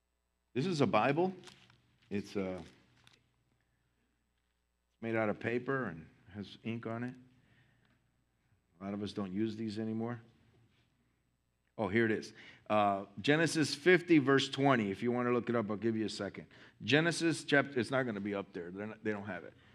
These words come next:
Genesis fifty, verse twenty. It's not in your notes either. "But as for you, you meant evil against me, but God meant it for good, in order to bring it about as it is in this day,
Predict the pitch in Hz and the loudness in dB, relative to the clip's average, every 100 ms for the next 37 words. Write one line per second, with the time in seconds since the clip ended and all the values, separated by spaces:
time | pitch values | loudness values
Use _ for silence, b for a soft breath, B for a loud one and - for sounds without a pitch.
0 | b b 139 160 151 170 - 160 143 151 | b b 2 2 2 0 0 0 2 4
1 | 135 131 135 131 127 117 131 135 131 120 | 4 4 2 0 2 0 2 2 2 2
2 | 113 104 - 98 69 - _ _ _ _ | 2 0 -4 -8 -8 -18 _ _ _ _
3 | _ _ _ _ - B B B 175 214 | _ _ _ _ -20 B B B 10 12
4 | 208 - 208 214 269 294 165 113 - - | 10 8 8 10 10 10 10 8 -2 -14
5 | - _ _ - 175 302 294 220 - - | -20 _ _ 0 4 8 8 6 4 8
6 | 302 269 202 160 185 226 - 135 123 113 | 10 10 8 8 8 6 4 0 2 2
7 | 113 - 104 165 165 - - b b - | -2 -8 4 6 4 0 -16 b b 0
8 | 123 147 165 135 131 165 170 180 180 - | 6 8 6 2 2 2 2 0 0 -8
9 | 127 110 92 131 110 87 - b b 120 | -2 -2 2 2 2 -2 -10 b b 2
10 | 131 156 170 139 110 123 160 190 180 156 | 4 2 2 2 2 2 2 2 2 4
11 | 120 98 98 - 113 110 139 135 131 107 | 4 2 -2 0 0 2 4 4 4 2
12 | - 123 117 160 - 135 110 95 | 0 0 2 0 0 -2 -2 -2